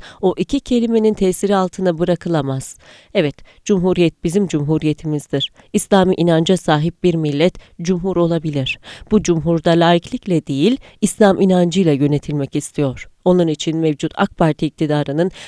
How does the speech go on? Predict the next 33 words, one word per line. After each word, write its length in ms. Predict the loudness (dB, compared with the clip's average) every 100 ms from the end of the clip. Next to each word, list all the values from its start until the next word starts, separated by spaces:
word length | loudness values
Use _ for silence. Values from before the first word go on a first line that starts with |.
| -2
milletin 460 | 2 2 0 -2 -4
bu 100 | -2
anlayışına 600 | 0 0 -2 -2 -2 -2
kulak 360 | 0 -2 0
vermesi 460 | -2 -2 -4 -4 -4
lazım 380 | -4 -2 -4 -4 -10 -4
ve 100 | -2
ülkeyi 500 | -2 -4 -2 -4 -2
bu 80 | -6
şekilde 400 | -4 -6 -4 -2
yönetmesi 640 | 0 -2 -2 -6 -6 -4
lazım. 440 | -4 -4 -4 -6 -8 -18 0
Bu 180 | 4 4
rotada 500 | 4 0 2 2 4
bu 100 | 2
millet 360 | 2 2 0
pusulasını 640 | -6 -2 0 0 0 -2 0
şaşırmaz, 640 | -4 -2 -4 0 0 0 -8
İslam 360 | -4 -2 0
yörüngesinden 680 | 0 0 -2 -2 0 0 0
de 60 | -2
çıkmaz. 600 | -4 -6 -6 -6 -10 -20 _
Bugün 220 | -2 0
milletin 400 | 2 2 0 -2
oylarını 460 | -2 0 -2 -2 0
almak 340 | 0 -2 -4
için 260 | -4 -2 -2 -6 -4
aldatmaca 560 | 0 0 0 -2 -2 -2
kelimeler, 560 | -2 -4 -4 -2 -2 -2 -8 _
verilen 360 | 4 4 2 0
sözler 380 | 0 0 2 2
gerçekleşmediği 880 | 2 0 -2 0 0 0 -2 -2 -4
takdirde 600 | -4 -6 -4 0 2